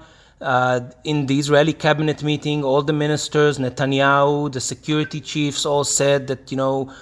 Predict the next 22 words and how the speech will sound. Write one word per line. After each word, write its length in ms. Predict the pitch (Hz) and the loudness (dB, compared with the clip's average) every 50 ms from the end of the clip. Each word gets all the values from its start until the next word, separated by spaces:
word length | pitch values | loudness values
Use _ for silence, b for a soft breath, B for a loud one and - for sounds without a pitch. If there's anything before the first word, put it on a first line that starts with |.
| B B B | B B B
"We, 340 | 139 139 147 147 147 147 | -2 0 0 2 4 4
uh, 520 | 139 135 131 131 131 131 131 127 127 135 - - | 4 4 4 4 4 4 2 2 0 -2 -4 -8
we 160 | 143 135 135 | -10 -8 -8
hit 220 | 120 117 147 147 - | -6 -6 -8 -8 -8
Hamas 460 | - - 143 139 139 139 139 - 135 | -6 -6 -2 0 0 0 -2 -2 0
very 240 | 143 139 143 139 123 | 0 2 2 2 2
hard. 480 | 123 147 156 151 151 151 151 147 147 | 2 2 4 4 4 2 2 0 -4
Hamas 500 | - - - 139 131 139 143 135 - - | -8 -12 -10 -6 -4 -2 -2 -4 -4 -8
took 220 | - 143 - - 139 | -14 -14 -8 -4 -4
a, 280 | 131 131 127 - B B B B B B - | -2 -2 -4 -6 B B B B B B -8
took 180 | 151 - - | -6 -4 -2
a 60 | 139 123 | -2 0
blow." 360 | 127 135 147 165 190 202 190 | 2 4 6 6 6 6 4
And 120 | 165 156 | 2 0
at 80 | 135 131 | -2 -4
the 80 | 139 | -6
same 280 | - - 190 202 202 196 | -2 0 0 0 0 -2
time, 440 | - - 269 269 254 247 247 247 233 - B B B B B | -2 0 2 2 4 2 2 0 -2 -4 B B B B B
Hamas 420 | - 156 151 170 185 185 - - | -2 0 2 4 4 4 2 0
officials 580 | 170 - - 180 165 - - 160 160 156 135 143 | -4 -2 -2 -2 -2 0 2 2 2 2 2 0
went 300 | 156 165 165 165 - 165 | 0 0 0 0 0 2
on 340 | 160 156 151 151 151 139 | 2 2 2 2 0 -2